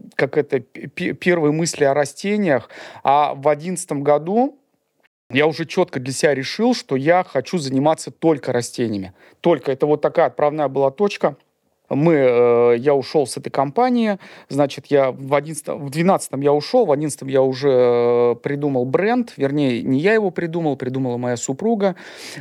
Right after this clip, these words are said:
значит, Экосити, и как-то вот, и,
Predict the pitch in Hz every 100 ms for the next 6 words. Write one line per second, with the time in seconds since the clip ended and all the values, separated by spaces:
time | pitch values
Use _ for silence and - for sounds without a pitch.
0 | - 135 127 131 - - 143 - 160 -
1 | 127 - 220 226 220 196 175 - 143 180
2 | 170 - 165 165 - 113 -